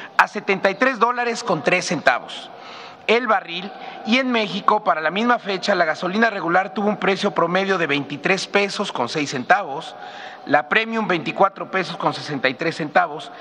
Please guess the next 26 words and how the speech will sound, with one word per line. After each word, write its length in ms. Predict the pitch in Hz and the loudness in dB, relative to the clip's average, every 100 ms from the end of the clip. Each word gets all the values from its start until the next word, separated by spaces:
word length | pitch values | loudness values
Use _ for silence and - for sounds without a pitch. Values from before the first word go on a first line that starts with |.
| - - - | -16 -16 -2
y 140 | 170 | 0
el 100 | 180 | 2
diésel 360 | 226 254 240 220 | 2 2 2 2
veinticuatro 680 | 180 - - 180 - 165 - | 0 -2 2 2 2 -4 0
pesos 380 | 202 185 202 | 0 0 -2
con 140 | - 160 | 0 0
noventa 300 | 139 131 131 | 0 0 -4
y 60 | |
tres 240 | - 143 147 | -2 -4 -2
centavos. 600 | 139 104 82 - - - - - - - - - | -2 0 0 -2 -16 -18 -20 -20 -20 -18 -16 -6
En 220 | 127 151 | 0 2
esta 260 | 165 202 | 2 0
semana, 480 | 202 247 233 220 220 | 2 2 0 0 -2
la 160 | 208 160 | 0 2
gasolina 460 | 156 185 180 208 | 2 0 2 2
regular 420 | 185 190 208 233 220 | 2 0 0 0 -2
tendrá 260 | 175 180 | 0 2
un 80 | 196 | 2
incentivo 460 | 190 175 151 180 170 | -2 -4 -4 -2 -2
fiscal 420 | 170 - 196 180 | -4 0 0 0
de 120 | 143 | -4
trece 320 | 175 170 175 | -2 -2 -2
punto 300 | 160 160 143 | -4 -4 -2
dos 180 | 127 139 | -4 0
por 160 | 214 208 | 0 2
ciento, 520 | 240 214 - 190 | 0 0 0 -2